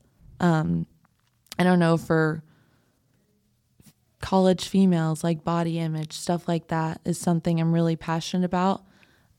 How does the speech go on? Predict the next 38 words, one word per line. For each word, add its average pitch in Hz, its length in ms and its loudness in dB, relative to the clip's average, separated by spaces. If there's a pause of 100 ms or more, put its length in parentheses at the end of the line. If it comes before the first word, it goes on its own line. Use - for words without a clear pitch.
(120)
Um, 170 480 4 (300)
so 185 280 4
I - 120 2
don't 196 140 6
know 185 120 6
what 196 180 2
that 214 80 4
looks 208 260 2
like 233 220 -4
yet 254 300 -2
or 196 180 -2
where 180 540 0
I 175 180 0
will 165 200 0
be, 196 680 -2 (460)
what 180 240 2
I 165 140 0
will 165 100 0
be 175 160 0
doing. 165 560 -2
I 165 120 -2
just 160 300 -4
know 160 200 -2
that 160 160 -6
that's 160 220 -6
something 165 460 -2
that 165 200 -4 (460)
the 180 120 0
Lord 180 200 2
has 180 120 -2
put 175 140 0
on 165 80 0
my 165 140 0
heart 160 240 0
for 156 400 -4 (380)
the 180 80 -2
future, 175 640 0 (420)
for 156 640 -4